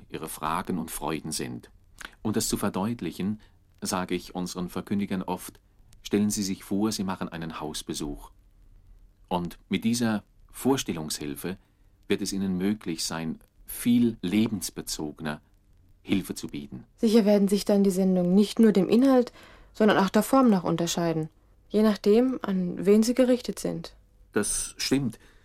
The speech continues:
Speaker 1: Wir wollen natürlich ungläubigen Menschen, und wir haben auch ungläubigen Menschen, etwas anderes zu sagen, wie solchen, die bereits eine Lebensbeziehung zu Jesus Christus haben. Und entsprechend, äh, werden wir unseren Hörer auch abholen, natürlich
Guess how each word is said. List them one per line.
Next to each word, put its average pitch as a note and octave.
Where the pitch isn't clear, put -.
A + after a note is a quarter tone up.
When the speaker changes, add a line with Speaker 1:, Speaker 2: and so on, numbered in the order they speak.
Speaker 1:
Wir G2+
wollen G#2
natürlich G2+
ungläubigen F#2+
Menschen, F#2+
und E2+
wir D#2
haben F2+
auch A#2
ungläubigen F2
Menschen, D#2+
etwas D#2
anderes D2+
zu -
sagen, F2
wie D2+
solchen, D2
die D2
bereits C#2+
eine C#2+
Lebensbeziehung D#2
zu F2+
Jesus D#2+
Christus -
haben. G#2
Und F#2+
entsprechend, F#2+
äh, F2+
werden D#2+
wir E2
unseren D#2+
Hörer D#2+
auch D2+
abholen, A2
natürlich E2